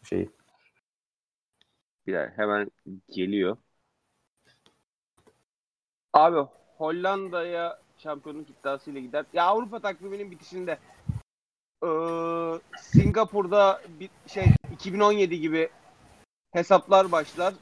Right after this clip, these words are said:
Speaker 2: Ya şöyle yakalayabilir aslında, böyle yakalayabilir falan. Japonya'da, Amerika'da Hamilton o puan farkını elliye falan çıkartır. Ondan sonra tokatlayıp geçer.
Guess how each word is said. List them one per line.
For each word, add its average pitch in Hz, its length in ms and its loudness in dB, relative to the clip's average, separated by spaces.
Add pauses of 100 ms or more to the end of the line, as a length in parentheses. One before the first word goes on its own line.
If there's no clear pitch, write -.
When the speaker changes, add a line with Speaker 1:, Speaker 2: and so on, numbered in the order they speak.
(100)
Speaker 2:
Ya 156 260 2
şöyle 170 580 -4 (380)
yakalayabilir 143 600 -2
aslında, 143 420 -2
böyle 170 220 2
yakalayabilir 139 580 0
falan. 180 280 6 (480)
Japonya'da, 185 560 6
Amerika'da 180 580 0
Hamilton 180 460 -2 (760)
o 170 260 2
puan 165 280 4
farkını 156 460 -4 (540)
elliye 170 360 -2
falan 165 260 0
çıkartır. 135 360 -6
Ondan 147 260 -4
sonra 135 220 -8
tokatlayıp 127 480 -6
geçer. 104 260 -4